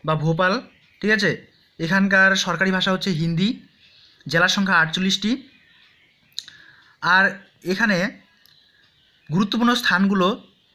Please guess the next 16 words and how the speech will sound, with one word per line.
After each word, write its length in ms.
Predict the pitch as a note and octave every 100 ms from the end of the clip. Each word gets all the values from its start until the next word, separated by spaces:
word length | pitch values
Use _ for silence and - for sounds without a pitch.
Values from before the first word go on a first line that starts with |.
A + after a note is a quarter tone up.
| _ _ -
সাতপুরা 520 | - F#3 F#3 A3+ A3+
জাতীয় 320 | F3+ D#3+ G#3+
উদ্যান 440 | G#3 E3+ G3 A3
ব্যাঘ্র 340 | G#3+ D#3+ D#3+ F#3+
প্রকল্প, 540 | F#3+ F#3+ F#3+ G3 B3+ - - _ _ _ _ _ -
ঠিক 80 | G3
আছে? 400 | G#3 F#3+ B2 - _ _ _ -
তো 320 | F3+ F#3 F#3
পাঁচমারি 540 | F#3+ F#3+ G#3 A3+ A3+ A3+
অভয়ারণ্য 460 | E3 F#3+ G3+ G3+
রয়েছে 380 | G#3 G3 G3 G#3
এখানে, 260 | F#3+ G3 C#4+ - _ _ _ _ _ _ _ _ _
পাঁচমারি 460 | F#3 F#3+ G3 G#3 G#3+
অভয়ারণ্য। 580 | E3 F3 F#3 F#3 F#3+ A#3 - _ _ _ _ _
তো 180 | - G3
ভোপাল 560 | E3+ F3 E3+ G3+ G3+